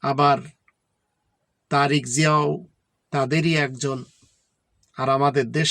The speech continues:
থেকে গুন্ডারা চাঁদা করে, গুন্ডাগিরি করে একটি ভাগ লন্ডনে পৌঁছেও দিচ্ছে।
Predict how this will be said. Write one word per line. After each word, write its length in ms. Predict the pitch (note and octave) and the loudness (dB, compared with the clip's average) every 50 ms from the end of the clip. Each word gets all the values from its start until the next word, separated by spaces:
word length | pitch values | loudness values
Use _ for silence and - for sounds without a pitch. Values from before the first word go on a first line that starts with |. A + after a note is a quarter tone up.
| - | -2
থেকে 240 | - F3 D#3 - D3+ C#3 | -4 -6 -4 -2 -2 -2
গুন্ডারা 540 | A#2+ B2+ C#3+ D3 D3 D3 D3+ D3+ C#3+ C#3+ C3+ C3 C3+ - - | 0 0 2 2 2 2 0 0 0 0 0 -2 -4 -6 -4
চাঁদা 300 | - C#3+ C#3 C3 D3 D3 | -2 0 0 0 0 -2
করে, 320 | B2 - C#3+ C#3 C3+ C3+ - - - _ _ _ _ _ _ _ _ _ _ _ _ _ _ _ _ _ _ _ _ _ | -2 -2 -2 0 0 0 -2 -4 -10 _ _ _ _ _ _ _ _ _ _ _ _ _ _ _ _ _ _ _ _ _
গুন্ডাগিরি 680 | B2 B2 D3 D#3+ E3+ E3+ F3 F3 E3 D#3 E3+ D#3 D#3+ D#3 | -2 0 2 2 4 4 2 2 2 0 0 0 -2 -2
করে 320 | - - D#3 C#3+ D3 C#3 B2+ B2+ - - _ _ _ _ _ _ | -2 0 2 2 2 0 0 -4 -10 -18 _ _ _ _ _ _
একটি 280 | - C#3+ - - - C#3+ C3 | -8 -8 -8 -4 -4 -4 -2
ভাগ 280 | A2+ C3 D3 D3+ C#3+ C#3+ - C#3+ | -2 0 -2 -2 -2 -4 -4 -2
লন্ডনে 480 | C3+ C3+ C#3 C#3+ C#3 D3 C#3+ C#3 C#3 C3 | 0 2 2 0 0 -2 0 -2 -2 -2
পৌঁছেও 440 | - C#3 C#3 C3+ - - D#3 C#3+ | -2 -4 -4 -4 -2 -2 -2 -4
দিচ্ছে। 400 | B2+ - - - - - - - | -4 -6 -12 -12 -10 -10 -10 -10